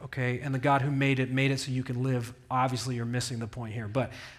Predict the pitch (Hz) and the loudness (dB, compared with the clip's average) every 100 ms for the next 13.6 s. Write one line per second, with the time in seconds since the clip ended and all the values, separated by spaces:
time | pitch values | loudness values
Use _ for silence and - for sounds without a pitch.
0 | - - 139 175 185 254 170 175 175 175 | -20 -12 0 2 4 6 6 6 2 0
1 | 196 190 185 180 175 220 208 - 240 233 | 0 2 2 4 2 0 2 2 2 0
2 | 151 - 127 110 127 160 - 202 277 269 | -2 -2 -4 -2 -2 -2 2 8 8 8
3 | 233 240 226 - 220 190 - 226 175 165 | 4 4 2 2 2 2 0 0 0 -2
4 | - - 156 196 - 233 269 254 202 214 | -10 -6 2 2 2 2 4 8 10 8
5 | 214 - 208 175 - 185 - 208 226 - | 6 -2 -2 -2 0 -2 -2 -4 -6 4
6 | 170 269 233 202 156 - 135 131 123 143 | 4 4 0 -2 -4 -4 -2 2 2 2
7 | 131 123 117 117 113 - 113 107 160 185 | 0 -2 -2 -4 -6 -8 -8 -8 -10 -12
8 | - 175 208 156 139 139 113 127 135 139 | -4 -2 2 2 2 0 0 0 2 0
9 | 139 131 147 151 196 - - - - - | -2 -4 -4 -6 -6 -10 -16 -18 -12 -2
10 | 180 254 - 202 180 156 - - 214 196 | 2 2 6 6 8 2 -2 -4 0 2
11 | 175 147 147 143 135 - 139 104 - - | 4 2 -2 -4 -6 -10 -8 -10 -12 -20
12 | _ - _ - - _ _ - 170 - | _ -20 _ -20 -20 _ _ -6 -4 4
13 | 190 202 196 165 156 151 | 4 6 4 6 6 4